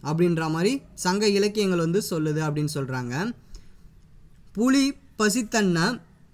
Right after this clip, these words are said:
மெலிவில்ல துய-, துரணையுடையாளர்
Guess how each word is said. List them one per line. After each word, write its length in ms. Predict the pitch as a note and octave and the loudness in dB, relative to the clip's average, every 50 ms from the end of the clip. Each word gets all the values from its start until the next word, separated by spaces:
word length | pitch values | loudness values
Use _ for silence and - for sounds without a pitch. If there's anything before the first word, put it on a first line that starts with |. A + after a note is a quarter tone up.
| - _ _ - - - - - _ _ - | -20 _ _ -20 -20 -20 -20 -20 _ _ -6
மெலிவில்ல 920 | D3+ D#3 F#3 G3+ A#3+ C4+ C4+ A#3+ B3+ A#3+ A3 F#3+ F3+ E3 E3 F#3 A#3+ B3+ - - - - - - - - - - | 0 4 4 6 6 6 6 6 4 4 6 4 4 4 4 2 0 -2 -6 -12 -20 -20 -20 -20 -20 -20 -10 -2
துய-, 380 | - G#3+ A#3+ C4 C#4 C4 G3 - - - - - - - - - - - - - - - F3 D#3 | 2 2 2 4 2 0 -2 -6 -10 -20 -20 -20 -20 -20 -20 -20 -20 -20 -20 -20 -14 -8 -2 2
துரணையுடையாளர் 1000 | D#3 F#3+ A3 B3+ C4 C4 B3+ A#3+ A#3+ A3+ G#3+ G#3+ G#3 G3+ G3+ G#3 A3 C4 C#4+ - | 4 6 6 6 6 4 4 4 4 4 4 4 4 4 4 2 2 0 -2 -4